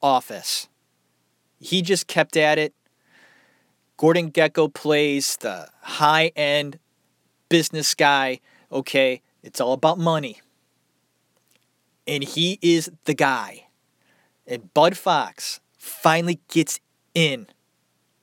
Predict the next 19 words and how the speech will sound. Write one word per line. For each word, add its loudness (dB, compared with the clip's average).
I 0
think 0
he 4
actually -2
said 0
something -4
before 2
he -6
goes 2
into -8
the 2
office 0
because -4
it's -6
such, 0
like, 0
a -2
big -2
deal, -2